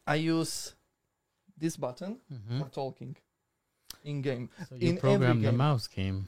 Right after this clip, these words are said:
Speaker 1: Yeah, in
Speaker 2: Okay.
Speaker 1: every game I use this button to talk to my, to in-game voice chat. So it's just, like, I'm holding the mouse and I just press one button on the mouse and I can talk directly to the game.
Speaker 2: I will have to get more tips on, on how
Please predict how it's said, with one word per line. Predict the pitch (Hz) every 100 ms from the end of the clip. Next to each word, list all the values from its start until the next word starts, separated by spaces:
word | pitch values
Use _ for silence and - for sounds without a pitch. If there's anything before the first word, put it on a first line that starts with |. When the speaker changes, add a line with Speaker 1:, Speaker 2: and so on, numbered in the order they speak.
| -
Speaker 1:
Yeah, | 147 120 -
in | 151 143
Speaker 2:
Okay. | 175
Speaker 1:
every | 208 233
game | 147 156 202 -
I | 143
use | 143 139 - -
this | 131 151
button | - 135 143 151
to | -
talk | 143 139
to | 143
my, | 135 127 - _ -
to | 143 135 127 _ _ _ _ _ _
in-game | 143 143 127 123 113 _
voice | 131 123
chat. | - 98 - _ _ _ _ _ _ - -
So | - 175
it's | 170 -
just, | 165 170 165 - -
like, | 147 147
I'm | 151 156
holding | 156 180 196 180
the |
mouse | 156 170 185
and | 151 147
I | 147
just | 147 151 - _ -
press | 160 147
one | 131 151 165
button | 143 - 165
on | 139 151
the |
mouse | 151 131 170 - - _ _ _
and | 143 139
I | 135
can | 135 143
talk | 135 135 - - _ 131
directly | 131 131 - 123
to | 123
the | 120
game. | 117 110 143 _ _ _ _
Speaker 2:
I | 120
will | 117
have | 117 120
to | 117
get | 113
more | 110 113
tips | 107 117 - 113
on, | 98 104
on | 101 104
how | 90 110